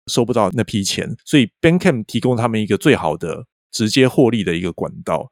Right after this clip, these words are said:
特别是他从去年开始哦，可能每隔一段时间他就会推出说，在某一天他的分润是完全给音乐人，就是他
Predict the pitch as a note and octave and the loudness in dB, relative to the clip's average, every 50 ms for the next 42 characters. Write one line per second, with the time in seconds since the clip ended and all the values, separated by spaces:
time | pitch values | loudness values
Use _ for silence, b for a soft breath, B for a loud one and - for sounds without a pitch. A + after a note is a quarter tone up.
0 | _ _ - G#3 E3 D3 C#3 B2 - E3 D3 - - D3+ D3+ - - A#2+ G2 G2 | _ _ 2 2 4 4 2 2 2 0 0 0 0 -2 0 -2 -2 -4 -4 -4
1 | G#2 - - - C#3+ A#2 F#2+ F2+ F#2+ F#2+ - A2 G#2+ A#2 A#2 - - - F2 E2 | -6 -4 -2 -2 0 0 0 -2 -2 -4 -2 0 0 0 0 -2 -6 -10 -10 -12
2 | D#2+ - - _ _ - - G2 G2+ A#2+ C3 A2 F#2 F#2+ F#2 - - G#2+ A#2 B2+ | -12 -12 -14 _ _ -4 -2 -2 0 0 0 0 0 -2 -2 -2 0 0 0 0
3 | B2+ - - F3+ D3 B2 G#2+ - - F#2+ F2 - G2 G2+ G#2 G#2 A2 G#2 G#2+ - | -2 0 0 0 2 0 -2 -4 -4 -4 -2 0 0 0 0 -2 -2 -2 -2 0
4 | B2 G2+ A2+ A2+ G2+ F2+ - - G#2 F#2+ F#2 - A2 G2+ G2 - G#2+ G2 G2 - | 0 2 2 2 2 2 0 0 -2 0 0 0 -2 -2 -2 0 0 0 0 0
5 | - - F3+ E3+ C#3+ G#2 F#2+ - E3 C#3 - - - C#3 A#2+ G#2+ G#2+ A2 - _ | 0 0 2 2 2 2 0 0 -2 -2 -2 -2 0 2 2 2 0 -2 -10 _
6 | _ - - D3+ D3 C#3+ E3 - - - D#3 C#3+ D3 E3 D#3+ A#2+ A2 G2 - - | _ -4 -2 0 0 2 0 0 2 2 2 2 4 4 4 4 2 0 -2 -2
7 | B2 A2 _ - A2+ A2 A2+ D3 D#3+ - - G#2+ G2 G2 G#2+ B2+ - _ - - | -2 -2 _ -2 0 0 0 0 0 2 4 4 4 2 -2 -6 -12 _ -4 -2
8 | E2+ E2+ F2+ - G#2+ A#2 A#2 A2 F#2 D#2+ D#2+ E2 F2+ A2 C3 - C3 | -2 -2 -2 -4 -2 0 2 2 2 2 0 -4 -4 -4 -2 0 -2